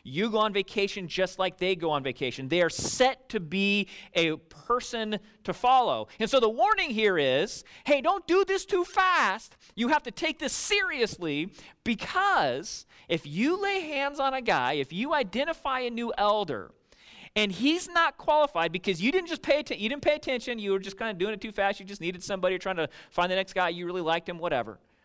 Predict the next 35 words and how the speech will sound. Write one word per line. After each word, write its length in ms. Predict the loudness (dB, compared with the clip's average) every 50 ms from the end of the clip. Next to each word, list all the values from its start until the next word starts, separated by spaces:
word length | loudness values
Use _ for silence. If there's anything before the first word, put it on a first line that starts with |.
| _ _ _ _ _ _ _ _ _ _ _ -2
And 100 | 0 0
you 60 | 0
didn't 120 | 0 2
pay 140 | 2 2 2
attention, 460 | 2 2 -2 -2 -2 -2 -2 -2 -2
you 80 | -2 0
didn't 160 | -2 -2 -2
focus 460 | 0 2 2 2 2 -2 -6 -4 -2
on 180 | 0 2 2 2
it, 40 | 0
you 120 | 0 0
didn't, 320 | 0 0 -2 -2 -6 -8
you 100 | -10 -6
didn't 300 | -4 -2 -2 -4 -6 -10 -16 _ _ _
vet 480 | -10 -10 -4 2 4 4 4 4 2 -4
him, 440 | -4 -4 -2 -2 -4 -6 -12 -16 -20 _ _ _ _ _ _ _ _ _ _ _ _ _ _ _ _ _ _ _ _ _ -4
and 100 | -2 0
he 100 | -2 -2
causes 380 | 2 2 2 2 2 0 -4
damage 360 | 0 2 2 2 2 -2 -4 -4
in 40 | -4
your 100 | -4 -4
church, 320 | -4 -2 -2 -2 -2 -6 -10
you 480 | -12 -10 -6 -2 2 2 2 2 0 -4 -4 0
own 320 | 2 2 2 2 0 2
that 240 | 2 2 2 2 -2
before 380 | -6 -6 -2 2 2 2 2
God. 600 | 4 2 4 4 4 4 4 2 0 -2 -4 -6 -10 _ _ _ _ _ _ _ _ _ _ _
Then 120 | 2 2
on 100 | 4 2
the 80 | 2 0
flip 300 | -2 0 0 0 0 0
side 340 | -4 0 2 2 4 4 2
of 160 | 0 0 0
that, 360 | 2 2 4 4 4 2 0